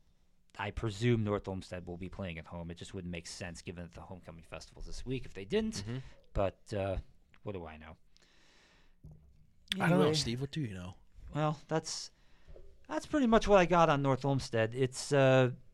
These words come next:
Speaker 1: again, a very desirable place to, um, to live, to grow, and raise a family. It's not like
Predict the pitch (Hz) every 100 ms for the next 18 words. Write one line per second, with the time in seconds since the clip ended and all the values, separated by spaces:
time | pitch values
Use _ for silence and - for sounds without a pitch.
0 | - - 135 147 139 120 143 123 156 170
1 | 170 139 123 131 135 127 117 127 120 -
2 | - 110 110 110 - - 107 101 95 95
3 | - - 110 123 123 - - 117 117 107
4 | 107 92 87 110 107 107 110 110 - 147
5 | 151 127 131 127